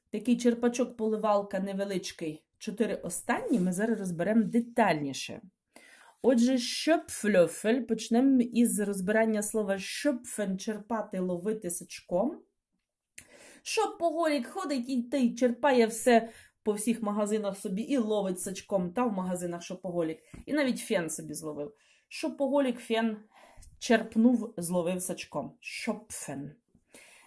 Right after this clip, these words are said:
Звідси получається наше Schöpflöffel як черпак, ложка, якою ми черпаємо.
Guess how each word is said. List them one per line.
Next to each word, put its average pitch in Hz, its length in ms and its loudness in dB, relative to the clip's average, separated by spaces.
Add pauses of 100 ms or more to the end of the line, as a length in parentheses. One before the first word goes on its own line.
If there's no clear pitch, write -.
Звідси 175 560 -2
получається 247 720 2
наше 196 460 0
Schöpflöffel 240 1200 0
як 202 280 0
черпак, 190 580 -4
ложка, 175 360 -4
якою 165 260 -6
ми 160 140 -8
черпаємо. 143 640 -8